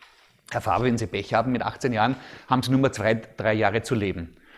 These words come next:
Und da habe ich gesagt, „Na, wenn das so ist, in Wirklichkeit kann ich ja heute schon sterben. Ich kann achtzig werden, ich kann hundert werden, aber jeder Tag ist eigentlich ein unverdientes Geschenk, mit dem ich viel machen kann und hoffentlich lebe ich noch ein paar Jahre und kann, äh, andere Menschen beim Leben unterstützen,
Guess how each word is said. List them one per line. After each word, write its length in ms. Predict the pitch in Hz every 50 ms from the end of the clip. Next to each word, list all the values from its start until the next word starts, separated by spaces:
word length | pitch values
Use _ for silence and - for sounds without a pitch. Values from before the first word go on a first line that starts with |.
| - _
Und 140 | 120 110 120
da 40 |
habe 100 | 113 113
ich 60 | 117 -
gesagt, 200 | - 123 - -
„Na, 100 | 120 95
wenn 140 | 101 101 101
das 140 | 113 - -
so 200 | - 104 113 143
ist, 300 | 175 170 175 - - -
in 180 | 135 127 113
Wirklichkeit 640 | 117 135 - - 120 - - 123 113 110 - - -
kann 160 | - 110 110
ich 60 | 104
ja 120 | 117 104
heute 280 | 95 117 160 160 - 127
schon 180 | - 104 92 -
sterben. 420 | - 107 92 85 85 - 92 90 90 - - - -
Ich 100 | - -
kann 220 | - 110 104 98 85
achtzig 420 | 104 143 - - - 151 135 -
werden, 160 | 120 110 110
ich 100 | 104 -
kann 160 | - 117 113
hundert 320 | 117 147 170 175 180 - -
werden, 300 | 117 107 104 113 110 110 - - - - -
aber 160 | - 110 123
jeder 420 | 117 98 104 117 143 160 185 - -
Tag 260 | 117 87 104 139 139
ist 140 | 147 - 120
eigentlich 320 | 110 113 127 139 135 139
ein 80 | 127 -
unverdientes 760 | - 160 180 208 - 170 - 151 156 160 143 147 135 -
Geschenk, 380 | - 143 - - - 139 160 -
mit 140 | 147 135 -
dem 140 | 123 135 143
ich 120 | - -
viel 220 | - 156 185 208
machen 320 | 175 - 175 - - 117 -
kann 240 | - 95 85 95 - - - - -
und 120 | 113 -
hoffentlich 340 | 110 113 - 123 120 117 -
lebe 220 | 104 117 127 139
ich 60 | 131
noch 140 | 139 135 -
ein 120 | 135 131 123
paar 120 | 131 117
Jahre 360 | 110 101 90 90 110 127 127
und 180 | 131 131 127 -
kann, 220 | - 107 107 113 113 - - - - - -
äh, 40 | 117
andere 560 | 117 113 113 113 113 131 123 123 131 127 135
Menschen 500 | 123 107 107 120 123 - - 139 131 123
beim 220 | - 113 117 113
Leben 260 | 98 107 107 101 - 127
unterstützen, 720 | 120 113 - 117 - - 143 139 139 - - - 151 -